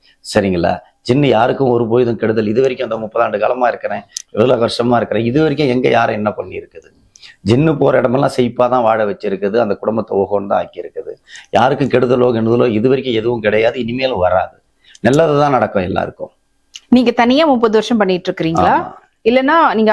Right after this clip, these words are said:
Speaker 2: ஆரம்பத்துல இருந்து பண்ணதை வச்சு முப்பது
Speaker 1: நான்
Speaker 2: வருஷம்?
Speaker 1: முப்பது வருஷம் ஆரம்பத்துல இருந்து கிட்டத்தட்ட ஒரு அஞ்சாறு வருஷத்துல அவரை விட்டு தனியா வந்து நான் தனியா பண்ணி இருபத்தஞ்சு வருஷம் ஆகுது, அஞ்சு, இருபத்தி அஞ்சு, இருபத்தி நாலு வருஷம் இருக்கும். அப்ப போய் இப்ப இறங்கி முப்பது வருஷம் ஆகுது.
Speaker 2: ஓகே. இப்ப நீங்க அவங்க ஏதாவது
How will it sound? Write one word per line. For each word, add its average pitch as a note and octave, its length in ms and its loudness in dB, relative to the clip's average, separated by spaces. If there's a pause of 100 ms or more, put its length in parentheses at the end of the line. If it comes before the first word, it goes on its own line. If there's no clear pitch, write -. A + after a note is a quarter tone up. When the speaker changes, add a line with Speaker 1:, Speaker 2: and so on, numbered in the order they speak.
(100)
Speaker 2:
ஆரம்பத்துல C4 400 2
இருந்து A#3+ 240 0
பண்ணதை A3 320 -2
வச்சு G3 200 -8
முப்பது F#3 200 -6
Speaker 1:
நான் G#2 100 2
Speaker 2:
வருஷம்? B2 180 2
Speaker 1:
முப்பது A2+ 300 -2
வருஷம் A#2+ 320 0
ஆரம்பத்துல A#2 440 -2
இருந்து G#2+ 220 -4
கிட்டத்தட்ட A2+ 360 -2
ஒரு A2+ 100 0
அஞ்சாறு A2 320 0
வருஷத்துல A#2+ 360 0
அவரை G#2 160 -2
விட்டு F#2+ 260 -8
தனியா G2+ 280 0
வந்து G2 180 -4 (440)
நான் G#2 180 0
தனியா A2+ 280 2
பண்ணி G#2+ 200 0
இருபத்தஞ்சு G2 380 -2
வருஷம் A2+ 260 -2
ஆகுது, F#2 240 -4
அஞ்சு, - 240 -8
இருபத்தி F2 280 -6
அஞ்சு, F2 200 -4
இருபத்தி E2+ 220 -6
நாலு F2 160 0
வருஷம் F#2+ 220 -2
இருக்கும். - 240 -10 (380)
அப்ப C#3 200 0
போய் C#3+ 180 0
இப்ப B2+ 160 2
இறங்கி B2 280 0
முப்பது G#2 280 -2
வருஷம் - 240 -6
ஆகுது. - 220 -18 (500)
Speaker 2:
ஓகே. F#3+ 260 -6 (480)
இப்ப D4+ 240 2
நீங்க C4+ 120 4 (140)
அவங்க B3 220 2 (340)
ஏதாவது A#3+ 260 2